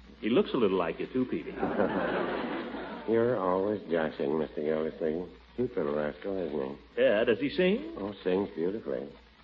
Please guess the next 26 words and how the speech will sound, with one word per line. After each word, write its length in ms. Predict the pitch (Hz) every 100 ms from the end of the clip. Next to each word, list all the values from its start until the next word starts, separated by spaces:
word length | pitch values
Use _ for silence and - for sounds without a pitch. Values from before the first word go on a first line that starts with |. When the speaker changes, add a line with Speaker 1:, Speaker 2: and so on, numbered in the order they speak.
| - - - -
Speaker 2:
So 120 | 92
they 140 | 76 73
tell 240 | 95 95
me. 160 | 73 69
He 40 |
hasn't 320 | 71 78 76 78
sung 180 | 80
a 40 | 78
note 260 | 87 85 -
since 180 | 76 69
we 160 | 78 73
got 260 | 82 78
him. 240 | 62 62 - - - - - 427 440 466 - - - - - - - - - - -
<laughs> 20 |
Missus 260 | 120 135 98
Peavy 320 | 95 90 95 98
thinks 260 | 110 95
his 200 | 107 95
diet 420 | 98 117 135 87 71
is 160 | 67
wrong. 420 | 80 78 69 65 73
Speaker 1:
Oh, 260 | 120 135
diet. 460 | 104 113 131 110 - - - - - - -
Hello 440 | 330 339 233 240
there, 240 | 202 175 185
Dickie. 460 | 165 160 214 294